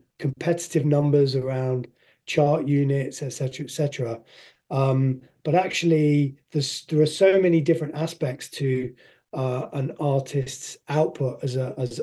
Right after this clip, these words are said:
uh, as a musical artist, um, from, you know, s-, live ticket sales to merch sales, um, with recorded music only being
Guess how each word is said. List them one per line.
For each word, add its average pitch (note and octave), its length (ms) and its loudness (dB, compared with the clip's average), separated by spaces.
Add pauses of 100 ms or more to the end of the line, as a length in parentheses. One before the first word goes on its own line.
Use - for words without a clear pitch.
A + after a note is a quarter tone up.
uh, C3 260 -2
as C#3+ 180 2
a D3+ 60 6
musical C3 400 2
artist, B2+ 440 -4 (440)
um, B2+ 300 0
from, B2+ 500 0 (280)
you C#3+ 60 -2
know, B2 120 2
s-, A#2+ 220 -4
live C#3 340 4
ticket C3+ 320 0
sales C3 540 0
to - 100 -4
merch C3+ 340 0
sales, B2 600 -4 (400)
um, C3+ 420 0
with D3+ 220 4
recorded G3 420 4
music D3+ 380 2
only D3+ 240 2
being C#3+ 480 0